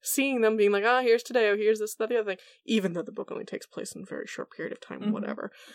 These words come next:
Speaker 1: So that we could have enjoyed seeing this character find his true calling as a leader, as an organizer of people.
Speaker 2: Mm-hmm.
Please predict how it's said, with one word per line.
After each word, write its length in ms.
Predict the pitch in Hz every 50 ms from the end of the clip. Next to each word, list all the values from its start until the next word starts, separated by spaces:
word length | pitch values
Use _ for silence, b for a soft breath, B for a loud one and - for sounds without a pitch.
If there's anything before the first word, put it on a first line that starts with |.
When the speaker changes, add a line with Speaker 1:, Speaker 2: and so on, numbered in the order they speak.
| b b b b b b
Speaker 1:
So 200 | - - - 285
that 140 | 254 311 294
we 120 | 330 339
could 140 | - 370 370
have 80 | 370
enjoyed 880 | 381 370 381 370 370 - - - 349 339 349 349 370 370 359 339 294 254
seeing 420 | - - 240 226 220 208 202 196
this 140 | 196 190 -
character 500 | - - 202 185 180 180 185 - - 185
find 600 | - - - - 196 196 202 208 214 214 214 202 -
his 200 | 208 190 185 -
true 280 | - - - 202 196
calling 480 | - - 190 185 185 180 180 180 190 185
as 260 | - 185 185 180 190
a 60 | 185
leader, 400 | 175 175 196 185 180 180 170 170
as 160 | 170 175 180
an 80 | 190 185
organizer 680 | - 190 185 185 180 180 180 175 180 175 175 170 160 170
of 120 | 165 -
people. 400 | - - 185 - - - - - _ _
Speaker 2:
Mm-hmm. 340 | 214 214 208 214 185 175 196